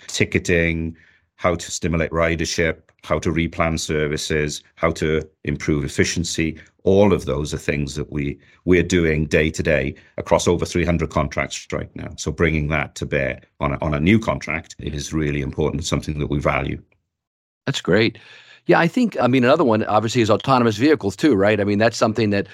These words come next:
Speaker 2: companies have experience with all over the world. And as people want to pilot those kind of new things, it's great to have a partner who already has experience.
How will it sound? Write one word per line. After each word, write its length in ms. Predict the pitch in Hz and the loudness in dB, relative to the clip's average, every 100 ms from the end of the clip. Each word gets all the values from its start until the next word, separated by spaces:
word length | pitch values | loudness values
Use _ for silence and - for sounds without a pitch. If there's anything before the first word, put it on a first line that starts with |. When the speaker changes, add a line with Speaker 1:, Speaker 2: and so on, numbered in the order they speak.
| - - | -20 -10
Speaker 2:
companies 320 | - 110 117 117 | -2 2 2 2
have 160 | 110 | 2
experience 460 | 101 - 117 113 - | 2 -2 0 2 2
with 120 | 107 | 4
all 120 | 107 | 4
over 100 | 104 | 4
the 80 | 104 | 2
world. 360 | 98 107 104 98 | 2 4 4 2
And 120 | 95 | 0
as 160 | 92 | -2
people 300 | - 143 113 | -4 -4 0
want 160 | 107 107 | 2 2
to 60 | 95 | 0
pilot 500 | - 170 175 113 - | -2 2 4 2 2
those 220 | 104 95 | 0 0
kind 280 | - 104 95 | -2 0 0
of 80 | |
new 140 | 95 98 | 0 0
things, 420 | - 95 92 85 - - | 2 2 2 0 -8 -8
it's 120 | 107 | -4
great 220 | - 135 | 2 4
to 80 | 127 | 4
have 100 | 123 | 2
a 60 | 107 | 2
partner 380 | 131 123 113 101 | 4 4 4 2
who 100 | 107 | 4
already 220 | 107 113 | 4 4
has 160 | 113 | 0
experience. 600 | 107 - 127 104 85 - | -2 2 4 4 0 -6